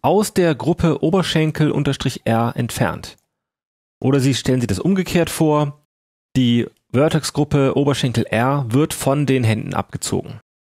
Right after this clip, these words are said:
Also wie auch immer man das sehen will, also auf diese Weise können Sie schnell auch komplette Gruppen entfernen.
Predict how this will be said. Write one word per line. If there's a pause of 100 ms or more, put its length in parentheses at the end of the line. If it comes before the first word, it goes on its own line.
(340)
Also
wie
auch
immer
man
das
sehen
will, (240)
also
auf
diese
Weise
können
Sie
schnell
auch (260)
komplette
Gruppen
entfernen.